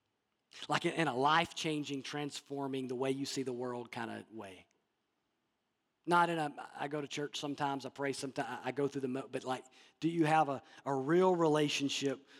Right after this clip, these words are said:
with the one this story points us towards? Have you trusted Christ as Lord and Savior, believing he died in your place for your sin and rose again? Have you had your identity as a person transformed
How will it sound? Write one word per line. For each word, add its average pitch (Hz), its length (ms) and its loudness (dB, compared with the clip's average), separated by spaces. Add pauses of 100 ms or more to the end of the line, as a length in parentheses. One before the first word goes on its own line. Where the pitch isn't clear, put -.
(100)
with 135 120 0
the 139 80 0
one 139 260 2
this 135 140 0
story 131 300 -2
points 123 380 -12
us 107 140 -8
towards? - 500 -16 (240)
Have 147 160 0
you 147 60 -6
trusted 170 420 -2
Christ 151 360 0
as 123 140 -10
Lord 139 220 -2
and 123 80 -10
Savior, 127 340 -4
believing 151 440 2
he 147 140 0
died 139 300 4
in 131 120 -2
your 127 120 -4
place 123 380 -6
for 135 120 -6
your 123 160 -4
sin 117 260 -8
and 107 140 -10
rose 104 240 -12
again? 95 200 -20 (1500)
Have 160 180 2
you 170 100 -2
had 180 220 4
your 185 140 -2
identity 151 720 -4
as 123 100 -10
a 123 40 -12
person 165 380 -6
transformed 135 760 -10